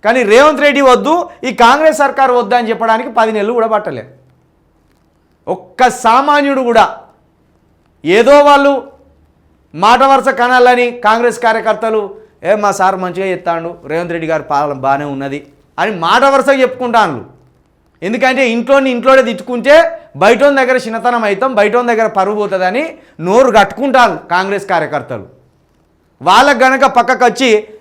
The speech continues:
"మీ లీడర్ ఏం చెప్తాను రా?" అని చెప్తే, ఓ, ఇక అసలు తిట్టని తిట్లు తిడతారు, జారని మాటలన్నీ జారుతారు.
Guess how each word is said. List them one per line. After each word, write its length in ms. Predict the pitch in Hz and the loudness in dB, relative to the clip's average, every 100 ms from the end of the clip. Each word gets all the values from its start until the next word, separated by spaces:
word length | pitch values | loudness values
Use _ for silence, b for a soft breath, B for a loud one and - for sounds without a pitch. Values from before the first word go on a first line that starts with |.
| - | -6
"మీ 140 | 214 | -2
లీడర్ 300 | 233 240 247 | 2 4 4
ఏం 180 | 247 233 | 4 4
చెప్తాను 300 | 233 226 214 | 2 2 0
రా?" 100 | 208 | -2
అని 140 | 202 | -2
చెప్తే, 220 | 180 180 226 | -4 -6 -8
ఓ, 380 | 175 175 175 | -6 -8 -4
ఇక 160 | 185 175 | -4 -2
అసలు 300 | 160 160 120 - _ _ _ _ _ - | -4 -6 -12 -14 _ _ _ _ _ -16
తిట్టని 320 | 160 190 160 | -6 -6 -6
తిట్లు 220 | 143 180 | -8 -8
తిడతారు, 500 | 175 165 185 220 - - _ _ _ _ | -6 -4 -4 -6 -8 -16 _ _ _ _
జారని 360 | 107 160 185 175 | -2 0 0 0
మాటలన్నీ 600 | 160 160 160 147 147 147 | -2 -2 -2 -4 -6 -6
జారుతారు. 460 | 127 143 131 104 | 0 0 0 -10